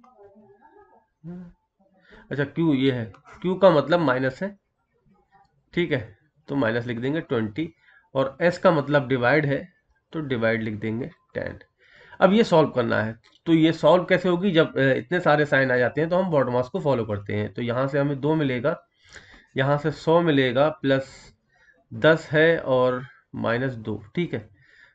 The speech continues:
तो एक सौ दस माइनस दो यानी कि एक सौ आठ जो होगा वो इसका ऑप्शन नंबर डी आंसर हो जाएगा। ठीक है, चलिए फिर आगे बढ़ेंगे। नेक्स्ट क्वेश्चन है, अ,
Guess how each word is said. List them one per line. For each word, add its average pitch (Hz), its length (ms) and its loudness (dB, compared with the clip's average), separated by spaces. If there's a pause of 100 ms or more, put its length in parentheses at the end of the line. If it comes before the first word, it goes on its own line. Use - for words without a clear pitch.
(120)
तो 127 140 -4
एक 143 200 -2
सौ 170 160 -4
दस 156 500 -2
माइनस 127 400 0
दो 135 340 -4 (380)
यानी 123 260 -4
कि 135 240 -2
एक 139 120 -6
सौ - 320 -8
आठ 147 240 0
जो 127 160 -6
होगा 113 400 -4 (540)
वो 170 140 2
इसका 147 320 0
ऑप्शन 127 360 -2
नंबर 143 200 2
डी 131 260 -2
आंसर 135 520 0 (440)
हो 175 120 8
जाएगा। 104 460 -4 (100)
ठीक 208 160 2
है, - 280 -2 (240)
चलिए 117 220 -2
फिर 104 140 -8
आगे 131 240 2
बढ़ेंगे। 156 360 2 (1700)
नेक्स्ट 196 260 6
क्वेश्चन 202 320 4
है, 165 220 4
अ, - 40 -10